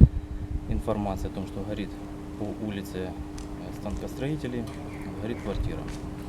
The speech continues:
Значит, при выезде выехал личный состав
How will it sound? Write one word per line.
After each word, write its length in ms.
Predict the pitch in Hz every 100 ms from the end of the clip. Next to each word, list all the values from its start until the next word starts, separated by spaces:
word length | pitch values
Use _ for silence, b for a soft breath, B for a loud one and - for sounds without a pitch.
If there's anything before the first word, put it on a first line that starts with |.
| - - - - - - - -
Значит, 180 | - 98 - -
при 100 | -
выезде 500 | 123 117 104 98 95 92 - 104
выехал 340 | 107 104 98
личный 280 | 98 - 98
состав 380 | - - 98